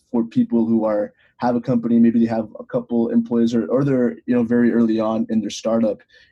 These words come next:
and need a little bit of finance to get themselves to, to that next level and really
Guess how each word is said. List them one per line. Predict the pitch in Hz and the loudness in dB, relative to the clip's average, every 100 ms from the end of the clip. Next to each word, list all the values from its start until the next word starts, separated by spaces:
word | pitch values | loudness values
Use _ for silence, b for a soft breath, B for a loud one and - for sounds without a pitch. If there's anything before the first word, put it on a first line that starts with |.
| - | -8
and | 104 104 107 117 | -4 -2 -4 2
need | 117 127 127 120 - | 4 6 4 2 0
a | |
little | 117 117 | 0 2
bit | 113 | -2
of | |
finance | 117 120 117 113 113 113 | -4 -2 0 -2 -4 -8
to | - | -4
get | 117 113 | -4 0
themselves | 117 117 113 - | -2 0 -4 -6
to, | - 113 110 107 | -4 -2 -2 -6
to | - | -6
that | 113 110 | -4 -4
next | 107 - | -6 -8
level | 110 110 | -8 -6
and | 107 | -6
really | 107 110 | -4 -6